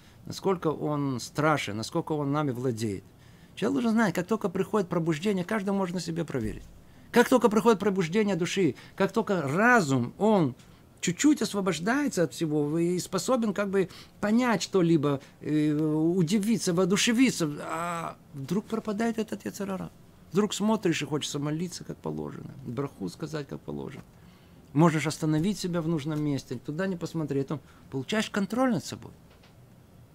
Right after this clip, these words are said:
А куда это, э, дурное побуждение исчезло? Оно действительно, почему? Потому что, потому что в такой ситуации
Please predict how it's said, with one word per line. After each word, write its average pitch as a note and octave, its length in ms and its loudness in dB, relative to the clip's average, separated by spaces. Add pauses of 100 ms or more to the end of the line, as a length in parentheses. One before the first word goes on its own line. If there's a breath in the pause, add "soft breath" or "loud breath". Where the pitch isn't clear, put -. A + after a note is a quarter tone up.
(180)
А B2 120 -2
куда E3+ 280 2
это, F3 260 2
э, C#3 460 0
дурное C#3+ 340 4
побуждение C#3 600 0
исчезло? A2 500 -8 (340 soft breath)
Оно D#3 240 -2
действительно, F#3+ 540 -2
почему? C#3 320 -2
Потому D#3+ 320 -2
что, F3 260 -4 (280 loud breath)
потому C#3 200 -2
что D3+ 140 -4
в - 20 -6
такой F#3 240 -2
ситуации F#3+ 760 0